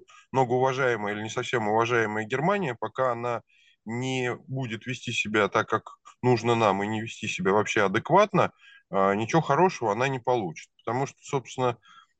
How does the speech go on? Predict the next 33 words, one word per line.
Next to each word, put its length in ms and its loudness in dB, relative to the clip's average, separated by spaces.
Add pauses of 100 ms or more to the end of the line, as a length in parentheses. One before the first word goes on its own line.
(220)
а, 280 2
та 160 2
же 80 -4
самая 380 2
ситуация 640 -2
там 380 -6
по 400 0
многим 360 -2
позициям, 540 -2
не 80 -4
только 320 -6
по 80 -2
нефти, 400 -4
и 100 -8
по 140 2
газу, 400 2
и 60 -4
по 160 0
сугам, 420 0
и 60 -2
по 100 0
нефтепродуктам. 920 0 (320)
Собственно, 340 -4
если 280 0
ребята 380 2
готовы 420 0
переплачивать, 640 0
то, 100 -8
значит, 300 -4
они 160 -2
будут 260 -4
переплачивать 760 -2
везде. 380 -4